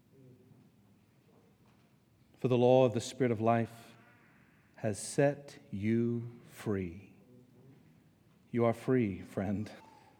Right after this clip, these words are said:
The law of the Spirit of life has set you free in Christ Jesus. You are free, friend, in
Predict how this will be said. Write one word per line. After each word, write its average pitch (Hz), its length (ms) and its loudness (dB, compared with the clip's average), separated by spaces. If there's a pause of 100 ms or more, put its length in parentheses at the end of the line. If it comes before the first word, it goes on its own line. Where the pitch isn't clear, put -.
(260)
The 107 80 -4
law 104 320 4
of 110 100 0
the 107 60 -4
Spirit 113 380 0
of 98 120 -2
life 104 800 -4
has 101 260 -2
set - 560 0 (220)
you 113 540 0 (200)
free 107 760 -2 (680)
in 104 580 2 (840)
Christ - 600 -4
Jesus. - 580 -8 (1700)
You 117 160 2
are 113 100 2
free, 110 480 -2
friend, 104 480 -8 (3250)
in 95 480 0